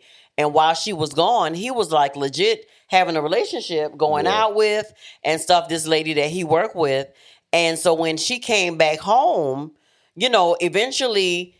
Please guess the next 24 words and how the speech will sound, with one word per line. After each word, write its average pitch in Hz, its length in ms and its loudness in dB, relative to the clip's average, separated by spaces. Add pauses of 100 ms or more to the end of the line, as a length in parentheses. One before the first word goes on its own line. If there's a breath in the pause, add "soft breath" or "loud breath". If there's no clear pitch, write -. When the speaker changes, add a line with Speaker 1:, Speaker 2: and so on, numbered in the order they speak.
(140 soft breath)
Speaker 1:
he 269 140 -4
was 196 200 0
sneaking 175 640 -2
and 156 200 -2
lying, 135 440 -4
and 143 120 -6
she 226 160 -8
found, 156 320 -2
like, 135 160 -2
receipts 156 540 -6
or 139 180 -2
the 127 180 -4
bank 156 320 -2
statements. 123 580 -4 (440 loud breath)
And 135 720 -2 (260)
what 156 220 2
happened, 196 440 -2 (140)
um, 139 640 -2 (460)
when 156 680 -2 (160)
she 247 220 -4
confronted 233 540 -2
him 214 200 -2
about 139 360 2
it, 131 240 -6